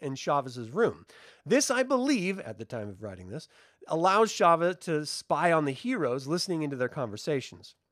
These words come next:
Earwig also gets crazy, insistent about being near the twins at all times until <laughs> Raistlin casts a sleep, casts a sleep spell on him in order to ditch him.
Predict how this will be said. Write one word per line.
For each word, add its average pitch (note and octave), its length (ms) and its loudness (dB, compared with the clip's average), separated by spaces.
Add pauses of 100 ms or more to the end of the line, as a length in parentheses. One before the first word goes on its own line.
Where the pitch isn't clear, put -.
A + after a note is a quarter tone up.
(800)
Earwig A3 360 4 (120)
also A3 380 6
gets C3+ 200 -6
crazy, G3+ 680 -2 (320)
insistent F3+ 880 -2 (180)
about F#3 300 2
being G3 340 2
near C4 240 2
the A3+ 120 0
twins F#3+ 340 -2
at C#3 60 0
all B2+ 140 2
times G#3 520 0
until E3 300 -2
<laughs> - 20 0
Raistlin D#3 420 2
casts E3 360 -8
a D#3+ 60 -8
sleep, - 420 -8
casts E3+ 260 -4
a E3+ 60 -12
sleep A3 200 -10
spell D#3+ 260 -6
on G3 180 4
him B2+ 200 -2 (320)
in C3+ 80 -4
order C3 200 -2
to B2+ 100 -2
ditch C#3+ 320 -2
him. G2 160 -12